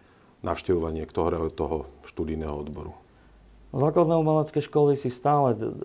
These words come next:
Speaker 2: dodržiavajú alebo majú určitú kvalitu, lebo sú to všetko ľudia,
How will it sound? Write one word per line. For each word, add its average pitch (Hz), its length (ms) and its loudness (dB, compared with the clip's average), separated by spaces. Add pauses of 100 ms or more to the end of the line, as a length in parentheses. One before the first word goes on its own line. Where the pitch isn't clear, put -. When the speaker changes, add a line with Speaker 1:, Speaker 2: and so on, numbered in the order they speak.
Speaker 2:
dodržiavajú 117 1120 2
alebo 107 240 0
majú 120 640 2 (240)
určitú 123 480 -6
kvalitu, 95 640 -6 (1400)
lebo 107 480 2
sú 123 160 -6
to 107 160 0
všetko 120 400 -4
ľudia, 113 640 0